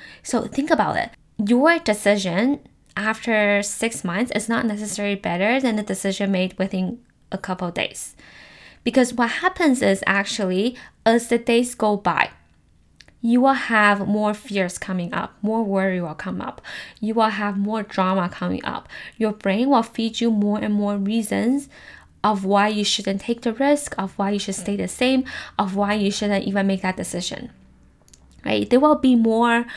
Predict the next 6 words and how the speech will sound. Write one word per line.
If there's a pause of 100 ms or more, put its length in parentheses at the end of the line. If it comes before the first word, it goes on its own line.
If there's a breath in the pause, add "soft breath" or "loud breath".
(420 loud breath)
obstacles
and
more (640 soft breath)
fears
that
the